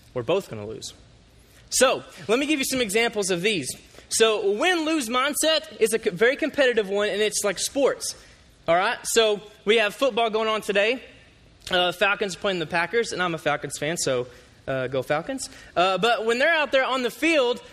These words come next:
the Falcons are out there playing, and they are trying to win, and they want the other team to do what? Lose. Yes, they want the other team to lose.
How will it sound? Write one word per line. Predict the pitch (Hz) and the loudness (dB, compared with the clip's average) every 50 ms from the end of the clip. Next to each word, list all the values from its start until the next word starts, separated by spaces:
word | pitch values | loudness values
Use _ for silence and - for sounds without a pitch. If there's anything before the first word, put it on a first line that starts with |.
| - - - | -14 -4 -2
the | 196 185 | -2 0
Falcons | - 254 269 311 311 - 277 262 202 233 | 2 2 2 2 2 0 -2 -2 0 0
are | 233 240 | 2 2
out | 233 226 233 - | 2 2 0 0
there | 226 214 | -2 -2
playing, | - - 247 262 269 254 240 233 233 214 | -2 -2 0 0 2 2 0 0 -2 -2
and | - 196 202 202 196 | -2 -2 0 0 2
they | 226 254 269 | 2 2 2
are | 247 233 | 2 0
trying | 214 - - 247 233 214 | -2 -2 -2 -2 -2 -2
to | - 214 196 | -2 -2 -2
win, | 190 254 277 247 208 160 147 143 - - - - - | 0 2 2 2 2 0 -2 -6 -10 -16 -8 -2 0
and | 190 208 208 185 | 0 2 2 2
they | 226 254 277 247 | 2 2 2 2
want | 214 277 302 277 - - | 0 0 0 0 0 0
the | 233 226 | 0 2
other | 254 233 247 233 | 2 2 0 -2
team | 240 - 240 220 214 - | -2 -2 -2 -2 -2 -2
to | - 196 | -4 -4
do | 185 208 196 | -2 -2 0
what? | 196 226 226 170 135 - - - - - - - - - - - - - - - - - - - | 0 2 2 0 -2 -4 -10 -18 -20 -20 -20 -20 -20 -20 -20 -20 -20 -20 -20 -20 -20 -18 -12 -2
Lose. | 147 180 247 269 262 226 190 143 127 - - | 2 4 4 4 4 2 0 -2 -4 -2 0
Yes, | 185 208 202 170 - - | 2 2 2 2 0 0
they | 190 208 | 0 0
want | 220 226 226 208 | 0 0 -2 -4
the | - 175 165 | -2 -2 0
other | 185 185 196 | 0 0 -2
team | - - 196 175 | -4 -4 -6 -6
to | - - 180 | -4 -4 -2
lose. | 214 277 294 254 180 - - | 0 0 0 0 0 -2 -6